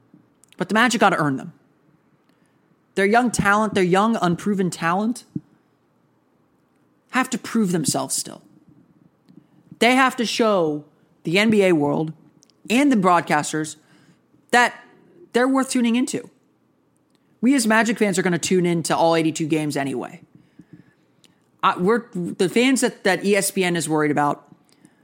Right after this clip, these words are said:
are the fans in Los Angeles, the fans in Topeka, Kansas, the fans in Norman, Oklahoma, the fans,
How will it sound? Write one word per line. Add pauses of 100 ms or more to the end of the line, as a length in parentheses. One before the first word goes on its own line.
(260)
are (800)
the
fans
in
Los
Angeles, (180)
the
fans
in (1000)
Topeka,
Kansas, (460)
the
fans
in
Norman,
Oklahoma,
the
fans,